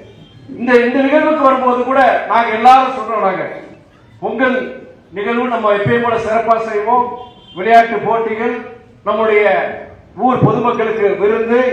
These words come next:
எல்லாம் நம்ம பண்ணுவோம், மந்தையில போய் கொடியை ஏற்றுவோம். அதே வேளையில தெரு தெருவா நம்ம போக வேண்டாம், உங்களுடைய உடல்நிலை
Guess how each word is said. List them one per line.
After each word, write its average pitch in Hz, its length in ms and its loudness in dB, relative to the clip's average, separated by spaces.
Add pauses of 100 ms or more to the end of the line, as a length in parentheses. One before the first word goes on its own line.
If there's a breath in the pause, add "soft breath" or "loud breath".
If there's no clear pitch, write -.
எல்லாம் 269 300 2
நம்ம 240 140 2 (120)
பண்ணுவோம், 202 340 -2 (840)
மந்தையில 262 420 4
போய் 262 240 0
கொடியை 269 260 -2 (120)
ஏற்றுவோம். 208 380 -4 (540)
அதே 226 220 -2
வேளையில 208 320 -2 (160)
தெரு 208 180 0
தெருவா 240 320 4
நம்ம 233 240 -2
போக 220 240 0 (100)
வேண்டாம், 190 380 0 (140)
உங்களுடைய 196 420 -2
உடல்நிலை 240 380 -2